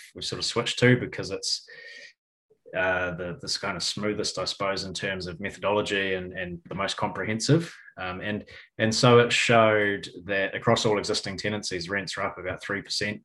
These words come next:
year on year in March. Again, now, um, the year on year comparison, you have to be a little bit careful there. I don't think in a price measure it's as, as, uh, as much of a problem as an activity measure. So I think we're probably okay there. Stock of rents was up three percent or three point one,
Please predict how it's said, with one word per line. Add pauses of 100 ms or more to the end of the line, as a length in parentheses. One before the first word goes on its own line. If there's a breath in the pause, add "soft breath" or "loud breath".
(120)
year
on
year
in
March.
Again,
now, (560 loud breath)
um, (120)
the
year
on
year
comparison,
you
have
to
be
a
little
bit (100)
careful
there.
I
don't
think
in
a
price
measure
it's
as,
as, (380)
uh,
as
much (400)
of
a
problem
as
an
activity
measure.
So
I
think
we're
probably
okay
there. (360 loud breath)
Stock
of
rents
was
up
three
percent (360 soft breath)
or
three
point
one,